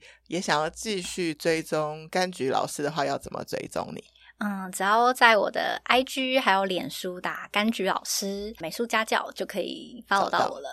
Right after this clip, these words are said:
Speaker 1: 找到。
Speaker 2: 对，对，对。
Speaker 1: 诶，最重要一题我都没有问到，为什么当初是取名叫柑橘老师？
Speaker 2: <laughs> 因为我的英文名字叫 Clemens，
Speaker 1: 哦。
Speaker 2: 然后我曾经有一个英文老师跟我说，“诶，你这个名字是柑橘的意思吗？”因为柑橘叫 Clement。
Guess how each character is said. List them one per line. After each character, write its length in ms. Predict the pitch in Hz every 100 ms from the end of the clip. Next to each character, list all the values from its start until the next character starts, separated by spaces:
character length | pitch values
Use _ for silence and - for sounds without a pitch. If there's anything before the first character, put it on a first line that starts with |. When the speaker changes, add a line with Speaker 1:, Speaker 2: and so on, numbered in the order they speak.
| - -
Speaker 1:
找 80 | -
到。 40 |
Speaker 2:
对， 0 |
对， 120 | -
对。 160 | - 190
Speaker 1:
诶， 60 | -
最 140 | 262
重 100 | 220
要 140 | 196 185
一 80 | 190
题 160 | - 135
我 100 | 127
都 140 | 151
没 80 | 151
有 80 | -
问 200 | 131 175
到， 200 | - -
为 120 | 247
什 100 | 277
么 80 | 208
当 220 | - 156
初 220 | 170 170 165
是 80 |
取 260 | 165 - -
名 160 | - -
叫 160 | 151
柑 240 | - 147 160
橘 200 | - -
老 180 | 165 -
师？ 160 | - 381 415 - - -
Speaker 2:
<laughs> 480 | - - - - -
因 140 | 349
为 80 | 427
我 140 | 370 214
的 120 | 196
英 100 | 240
文 140 | 254 202
名 160 | 180
字 100 | 170
叫 180 | 190 180
Clemens， 720 | - - 190 190 - - - - _
Speaker 1:
哦。 140 | - 196
Speaker 2:
然 100 | 214
后 80 | 320
我 120 | 220
曾 260 | 208 175 180
经 240 | 190 196
有 100 | 185
一 60 | -
个 400 | 131 - 139 - _
英 140 | - 233
文 100 | 196
老 160 | 175 -
师 360 | - 160 160 165
跟 120 | 202
我 100 | 180
说 200 | - 170 -
，“诶， 100 | 311
你 140 | 226
这 140 | 190
个 80 | 302
名 280 | 262 202 190
字 180 | 202 185
是 400 | 202 - - 233
柑 280 | - 220 240
橘 220 | - 151
的 60 | -
意 180 | 190
思 160 | 170 -
吗？” 120 | - 208
因 80 |
为 200 | 302 254 -
柑 220 | - 220
橘 160 | 247 170
叫 160 | 165 175
Clement。 600 | - 208 196 214 196